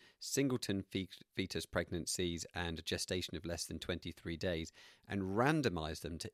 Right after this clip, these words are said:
either have antihypertensive therapy, as we would commonly prescribe, or no treatment unless their blood pressure went over a hundred and sixty, um, over a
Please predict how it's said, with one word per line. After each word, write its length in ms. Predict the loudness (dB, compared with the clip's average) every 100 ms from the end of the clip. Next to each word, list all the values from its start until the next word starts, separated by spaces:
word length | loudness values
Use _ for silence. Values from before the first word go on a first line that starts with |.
| -6
either 360 | -4 0 0
have 380 | 0 -2 -4 -8 _ _ _ 0
antihypertensive 920 | 0 -2 -2 -2 -2 -4 -2 -2 -4
therapy, 460 | -2 -2 -2 -4 -4 -8
as 120 | -6
we 140 | -4
would 140 | -6 -6
commonly 320 | -6 -6 -6
prescribe, 680 | -6 -6 0 2 2 2 -2 -14 -20 _ 2
or 160 | 4 6
no 400 | 6 8 8 6
treatment 520 | 2 0 0 -4 -8 -2
unless 360 | 2 4 2
their 260 | 2 2 2 0
blood 160 | -2 0
pressure 240 | 0 -2
went 180 | -2 -4 0
over 280 | 2 2 2
a 100 | 0
hundred 340 | -2 -2 -2 -2
and 120 | 0
sixty, 640 | 0 0 -2 -2 0 -2 -8 -20 _ -6
um, 320 | -4 -4 -6 -4
over 260 | -2 -2
a 80 | -2